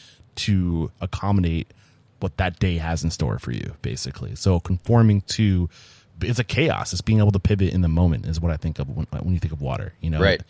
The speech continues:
Speaker 1: It, it hangs
Speaker 2: And, and enjoying that, enjoying that,
Speaker 1: Yeah.
Speaker 2: that controlled chaos.
Speaker 1: Yeah.
Speaker 2: And really using it as a, as a tool almost to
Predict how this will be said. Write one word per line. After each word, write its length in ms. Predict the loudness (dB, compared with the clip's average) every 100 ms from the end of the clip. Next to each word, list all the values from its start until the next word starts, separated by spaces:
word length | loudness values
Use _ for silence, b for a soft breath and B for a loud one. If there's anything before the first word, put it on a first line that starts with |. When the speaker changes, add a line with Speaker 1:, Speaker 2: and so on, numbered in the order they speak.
| B B B
Speaker 1:
It, 160 | -10 -6
it 120 | -2 2
hangs 140 | 4
Speaker 2:
And, 100 | 4
and 240 | 4 4
enjoying 520 | 4 2 4 4 4 2
that, 200 | -2 -6 _ -10
enjoying 540 | -6 -4 0 0 0
that, 240 | 0 -2 -6 _ -8
Speaker 1:
Yeah. 160 | -4
Speaker 2:
that 200 | -2 -2
controlled 540 | -4 -8 -2 -2 -2 -6
chaos. 520 | -4 -4 -6 -10 -12 _
Speaker 1:
Yeah. 300 | -10 -8 -8 B B
Speaker 2:
And 480 | -2 0 0 -4 -8 -16 -6
really 240 | -2 -2
using 400 | -2 -2 -2 -4
it 140 | -4 -4
as 300 | -4 -4 -2
a, 420 | -2 -2 -4 -6
as 160 | -8 -8
a 80 | -8
tool 400 | -8 -6 -4 -4
almost 580 | -4 -4 -6 -8 -14 -18 B B B B -8
to 600 | -4 -2 -2 -4 -6